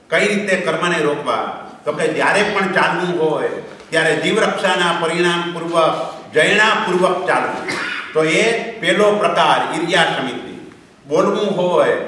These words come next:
તો મુપત્તિનો ઉપયોગ રાખીને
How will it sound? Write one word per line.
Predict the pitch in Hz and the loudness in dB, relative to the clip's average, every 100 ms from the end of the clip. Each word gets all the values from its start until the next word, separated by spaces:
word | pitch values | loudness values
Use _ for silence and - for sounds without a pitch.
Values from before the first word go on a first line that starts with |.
| - - | -10 -2
તો | 180 | 0
મુપત્તિનો | 170 175 175 196 - 190 185 | 2 2 2 2 0 -2 -2
ઉપયોગ | 175 170 196 202 | -2 -2 0 2
રાખીને | 190 - 170 175 165 131 - | 2 0 -2 -2 -2 -2 -6